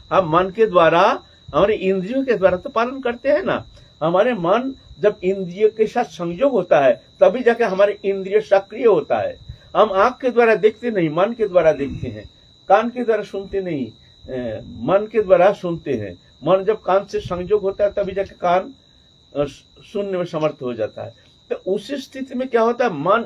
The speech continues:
इतना अंतर मना हो जाता है, जो समस्त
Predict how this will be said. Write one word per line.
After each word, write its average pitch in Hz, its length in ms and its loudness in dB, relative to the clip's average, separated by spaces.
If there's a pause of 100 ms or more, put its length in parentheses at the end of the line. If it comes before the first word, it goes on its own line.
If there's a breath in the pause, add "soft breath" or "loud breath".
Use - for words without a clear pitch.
(100)
इतना - 340 -4
अंतर 262 640 4
मना 202 180 2
हो 139 160 2
जाता 120 380 0
है, 101 160 -2 (300 soft breath)
जो 247 140 4
समस्त 208 480 -4